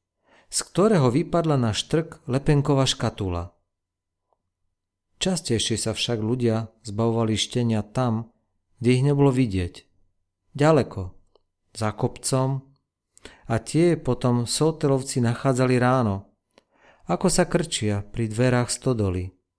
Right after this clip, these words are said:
vyčerpané, vystrašené a vrtia nesmelo chvostom.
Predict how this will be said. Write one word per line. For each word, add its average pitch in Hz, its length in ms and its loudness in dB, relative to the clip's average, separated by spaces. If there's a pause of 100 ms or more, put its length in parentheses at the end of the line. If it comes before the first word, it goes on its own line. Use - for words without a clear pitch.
(300)
vyčerpané, 110 960 -2 (560)
vystrašené 117 1040 -2 (880)
a - 80 -4
vrtia 175 480 2
nesmelo 151 480 2
chvostom. 101 720 -4